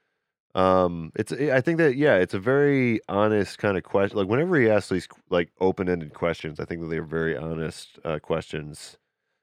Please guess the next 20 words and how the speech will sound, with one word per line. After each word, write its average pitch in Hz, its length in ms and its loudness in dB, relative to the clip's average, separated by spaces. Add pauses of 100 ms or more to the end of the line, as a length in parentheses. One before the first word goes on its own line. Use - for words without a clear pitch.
(200)
you 85 120 -6
know? 80 320 -4 (640)
Like, 76 240 -4
"It's 98 160 -4
only 117 200 2
natural," 95 640 2
is 78 120 -6
kind 92 180 0
of 85 100 -2
almost 87 280 -4
like 82 140 -4
a - 60 -8
plea 82 840 -6
in 78 140 -8
a 80 60 -6
way, 69 320 -6
like, 69 340 -10
"Hey, 92 260 -2
c-, - 80 -14 (100)
like, 80 260 -6